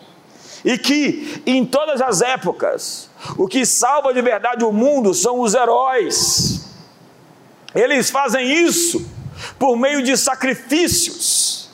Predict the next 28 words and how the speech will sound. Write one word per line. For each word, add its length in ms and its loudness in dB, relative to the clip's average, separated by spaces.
Em 180 0
cada 380 -2
cultura, 880 0
o 140 2
heroísmo 580 2
pode 380 0
ser 760 -2
redefinido 840 0
de 140 0
acordo 400 0
com 140 -2
os 100 -2
nossos 300 -2
valores. 720 0
Quando 180 0
nós 140 0
pensamos 460 0
nos 200 0
heróis 360 0
clássicos, 1300 -4
eles 240 0
eram 200 0
famosos 560 0
pelas 260 -2
suas 220 0
expedições 720 0
e 60 -4
conquistas. 1160 -2